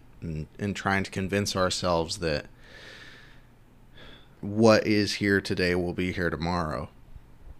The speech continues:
I do have this mindset where, like, I need to make sure that I figure out who I am and what kind of person I'm gonna raise my kids to be before they're born, which is a hilarious notion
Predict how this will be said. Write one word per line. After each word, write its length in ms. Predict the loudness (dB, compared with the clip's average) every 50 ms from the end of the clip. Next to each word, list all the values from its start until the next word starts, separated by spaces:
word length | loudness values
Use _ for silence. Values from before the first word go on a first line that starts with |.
| -20 -12 -2
I 180 | 2 4 4 4
do 180 | 4 4 4
have 260 | 4 4 2 0 -2
this 180 | -2 -2 -2 0
mindset 560 | 2 2 4 4 4 4 4 4 2 0 2
where, 140 | 2 2 2
like, 200 | 4 2 2 0 0
I 380 | 2 4 4 6 4 4 2 0 -2
need 360 | -2 2 4 4 4 2 2
to 80 | 0 0
make 220 | 0 0 0 -2
sure 320 | 0 2 4 6 6 6 6
that 140 | 6 4
I 120 | 2 2 2
figure 420 | 2 2 2 2 4 4 4 4
out 200 | 4 4 4 2
who 200 | 2 4 6 6
I 160 | 6 6 4
am 440 | 2 2 2 2 2 2 0 -2 -4 -8 -14 -16 -18 -18 -6 -4
and 240 | -2 -2 -2 2
what 240 | 4 4 4 4 2
kind 300 | 0 0 2 2 2 4
of 240 | 2 2 0 -2 -6
person 520 | 0 2 4 4 4 2 0 -2 -2 -2 -2 -2
I'm 140 | 0 0
gonna 140 | 2 0 2
raise 300 | 2 4 4 4 2 2
my 140 | 0 -2 -2
kids 300 | -2 -4 -4 -4 -4 -4
to 120 | -4 -4
be 200 | -4 -2 -2 -2
before 400 | -2 -4 -6 -6 -2 0 0 2
they're 180 | 2 2 0 0
born, 460 | 0 -2 -2 -2 -2 -4 -6 -10 -14 -16 -18 -20 -20 -20 -20 -20 -20 -20 -20 -20 -20 -20 -20 -20 -20 -20 -20 -2
which 200 | 2 2 2 4 4
is 300 | 4 4 4 0 -6 -2 4
a 100 | 4 4
hilarious 800 | 6 6 4 4 6 6 8 8 8 8 8 8 6 6 4 2
notion 560 | 2 2 2 2 2 0 -4 -6 -6 -8 -10